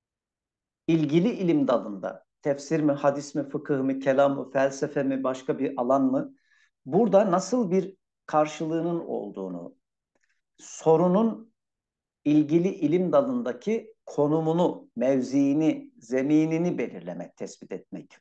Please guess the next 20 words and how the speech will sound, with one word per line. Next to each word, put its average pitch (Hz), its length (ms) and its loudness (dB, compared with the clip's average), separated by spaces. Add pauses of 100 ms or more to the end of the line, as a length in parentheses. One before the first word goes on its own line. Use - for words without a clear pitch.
(280)
okuyucuya. - 640 -12 (520)
Yani 139 200 2
okuyucu 165 600 0
böyle 156 260 4
bir 139 160 -8
problemi 131 440 -2
okurken 185 800 -2 (420)
ilgili 151 500 0
bilim 165 300 2
dalında 127 500 2
onu 175 360 -2
nereye 190 420 2
konumlandırılmış 135 1000 -4
olduğunu 143 580 -2
görerek, 175 580 2 (240)
yani 127 260 -2
okuyucuya 143 600 -4
bir 139 60 -6
zemin 151 520 0
sağlıyoruz. 92 880 -10